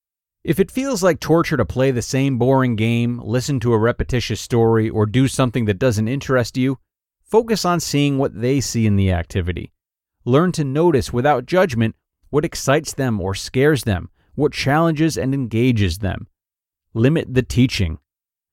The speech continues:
Avoid the impulse to turn every interaction into a life lesson. The goal is to enjoy and bond with your child, not give advice or help unless you're asked for it. Remember, relating is a way of being.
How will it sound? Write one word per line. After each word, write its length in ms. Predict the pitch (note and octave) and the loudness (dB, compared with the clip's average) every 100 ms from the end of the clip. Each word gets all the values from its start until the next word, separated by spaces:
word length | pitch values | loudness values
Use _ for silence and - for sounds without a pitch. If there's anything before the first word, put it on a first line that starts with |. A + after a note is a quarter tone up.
| _ | _
Avoid 420 | B2 G#2 D3+ A3 F#3+ | -6 0 2 2 2
the 160 | A3+ | -2
impulse 420 | G#3+ D#3+ C#3+ C#3+ - | -2 -4 -4 -4 -4
to 100 | - | -8
turn 340 | - C3 A#2+ | -2 0 0
every 320 | C3+ C#3 C#3 | -2 0 2
interaction 680 | C3+ - A2+ A#2 A#2 - A2 | 2 2 2 2 0 -2 0
into 300 | G#2+ G#2+ G#2 | 0 0 0
a 20 | |
life 320 | G2 G2 F2+ | 2 2 0
lesson. 440 | F#2 F#2 - D#2 - _ _ _ _ _ - | 0 -2 -2 -10 -14 _ _ _ _ _ -4
The 100 | C3 | -2
goal 300 | C#3+ A3 A#3 | 2 2 2
is 100 | G3 | 0
to 160 | - D#3+ | 2 2
enjoy 560 | C3 F#2+ C3+ E3 E3+ | 2 0 2 4 2
and 160 | C#3+ A#2 | 0 -2
bond 360 | G#2+ C3 D3 G#2+ | -2 -2 -2 0
with 120 | F#2+ | 0
your 120 | F#2 | -2
child, 480 | - G2 E2 D2+ - _ - | -2 -2 -2 -6 -12 _ -12
not 220 | G#3 - | -8 -4
give 160 | - A2 | 0 0
advice 480 | F#2 F#2 A2+ B2 - | 0 0 2 2 0
or 120 | F2 | -2
help 380 | D3 D3 B2 - - - | 2 2 2 -4 -14 -4
unless 420 | A#2+ A2 C3+ - | 0 2 0 0
you're 140 | - - | -2 -2
asked 360 | A#2+ D3+ - - | -2 -2 -4 -4
for 260 | G2+ E2+ | -2 -2
it. 140 | - - _ _ _ _ _ - | -4 -14 _ _ _ _ _ -4
Remember, 500 | F3+ G3 F3+ G2 - _ _ _ - | 0 2 2 0 -4 _ _ _ -2
relating 540 | A#2 D#3+ A3+ B3+ A#3+ | 2 4 2 -2 -2
is 140 | F#3+ B2+ | 0 0
a 60 | |
way 260 | C3 C#3 C#3 | 2 4 4
of 180 | G#2+ F#2 | 2 0
being. 360 | A2 F#2+ - | 0 -2 -8